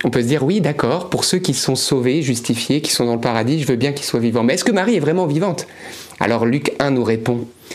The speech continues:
c'est l'Esprit Saint à travers la bouche même de Marie qui déclare, « Toutes les générations me diront bienheureuse. » On ne peut déclarer dans toutes les générations bienheureux une âme damnée.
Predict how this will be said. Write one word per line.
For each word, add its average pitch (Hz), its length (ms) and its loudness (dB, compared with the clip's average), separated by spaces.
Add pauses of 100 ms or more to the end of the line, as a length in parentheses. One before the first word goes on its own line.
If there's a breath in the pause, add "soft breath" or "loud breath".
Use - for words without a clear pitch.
(180 loud breath)
c'est - 120 -2
l'Esprit 139 320 0
Saint 151 140 -2
à 131 40 -2
travers 123 280 0
la 117 80 0
bouche 117 220 0
même 123 160 0
de 117 80 2
Marie 113 260 0
qui 117 120 0
déclare, « 117 480 -2 (360 loud breath)
Toutes 190 200 0
les 160 120 4
générations 151 640 0
me 135 140 2
diront 123 300 2
bienheureuse. » 117 580 0 (1000 loud breath)
On 135 80 2
ne 147 100 2
peut 175 180 -2
déclarer 131 460 0
dans 131 140 0
toutes 139 200 -2
les 131 100 2
générations 120 520 0
bienheureux 117 500 2
une 117 160 2
âme 104 160 0
damnée. 98 340 0